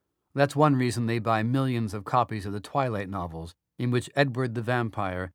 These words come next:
and Bella the teenager know that she will lose her humanity and probably her life if they consummate their love. Thus, they struggle. Edward, try to sleep,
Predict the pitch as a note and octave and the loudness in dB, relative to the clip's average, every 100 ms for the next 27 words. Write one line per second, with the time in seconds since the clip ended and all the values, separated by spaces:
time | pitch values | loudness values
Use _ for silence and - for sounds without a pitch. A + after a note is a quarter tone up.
0 | - A#2 A2+ B2 B2 A2+ G2 C3+ A#2 G#2+ | -4 -2 2 2 2 0 -2 -2 -2 -2
1 | G2+ A2 A2+ A#2+ A#2+ A2 - B2+ A2+ A2+ | -4 -4 -2 -2 -2 -4 -6 -6 -4 0
2 | B2+ C3+ A#2 B2 A2 A2+ A2+ A2+ - A2 | 2 0 0 -4 -2 0 0 0 -4 -6
3 | G2+ - _ - A2+ - C#3+ B2+ A#2+ G#2+ | -6 -10 _ -6 -2 2 4 2 0 -2
4 | A2+ A2 A#2 G#2 - _ G#2+ - G#2+ - | -2 0 -2 -2 -8 _ -10 -6 -6 -2
5 | B2 A2 A2+ G#2 G2+ G#2 G2 G2+ F2 D2+ | -2 0 -4 -4 -6 -8 -4 -4 -6 -10
6 | - _ _ _ _ _ _ _ _ _ | -20 _ _ _ _ _ _ _ _ _
7 | _ A#2 B2 A2 - _ - G#2+ - A#2 | _ 2 2 2 -8 _ -8 -6 -4 -4
8 | F#2 C#2+ - _ _ _ _ _ _ _ | -4 -8 -20 _ _ _ _ _ _ _
9 | _ _ _ _ _ _ _ _ _ - | _ _ _ _ _ _ _ _ _ -4
10 | A#2 F2+ D2 - _ _ _ _ _ - | -4 -4 -12 -18 _ _ _ _ _ 0
11 | B2+ A#2 - A#2 | 0 0 -6 -8